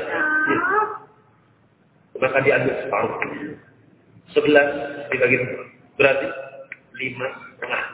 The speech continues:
jam untuk tidur, lima setengah jam untuk sholat. Subhanallah. Perintah dari Rabbul Alamin kepada Nabi Karim Muhammad sallallahu alaihi wasallam.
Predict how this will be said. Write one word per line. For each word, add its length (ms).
jam 120
untuk 240
tidur, 300
lima 240
setengah 360
jam 100
untuk 320
sholat. 600
Subhanallah. 600
Perintah 360
dari 160
Rabbul 440
Alamin 400
kepada 280
Nabi 280
Karim 280
Muhammad 360
sallallahu 320
alaihi 240
wasallam. 180